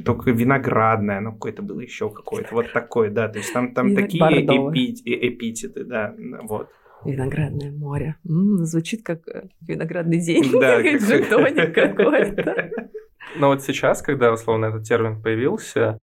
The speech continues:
Speaker 3: и о нем начали говорить, и большинство говорят о том, что, ну, типа, иметь такие увлечения — это нормально, то, что,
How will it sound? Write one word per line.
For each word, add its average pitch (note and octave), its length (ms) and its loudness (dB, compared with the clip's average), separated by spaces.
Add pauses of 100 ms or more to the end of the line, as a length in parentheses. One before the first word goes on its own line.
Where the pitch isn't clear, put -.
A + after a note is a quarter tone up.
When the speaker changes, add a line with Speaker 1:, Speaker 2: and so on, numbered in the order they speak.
(120)
Speaker 3:
и A2+ 120 -2
о A#2 80 6
нем B2 140 2
начали A#2+ 340 -2
говорить, C3+ 560 -2 (200)
и D3 60 0
большинство D3+ 600 0
говорят C#3+ 340 4
о A#2 40 -2
том, C3 220 2
что, A2+ 500 0
ну, A#2 80 -8
типа, - 280 -10
иметь A2+ 280 -2
такие - 560 -6 (340)
увлечения — C3+ 480 2
это B2 120 -2
нормально, A#2+ 840 2
то, G#2+ 100 -8
что, - 400 -8